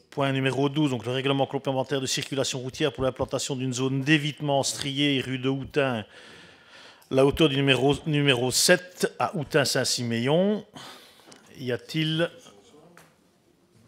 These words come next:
attends, non, on va, mais on va faire autrement. D'abord,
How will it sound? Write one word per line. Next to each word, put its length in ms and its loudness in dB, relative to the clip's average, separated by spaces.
attends, 300 -8
non, 260 -6
on 40 -10
va, 260 -4
mais 220 -6
on 100 -8
va 40 -8
faire 160 -6
autrement. 400 -10
D'abord, 540 -6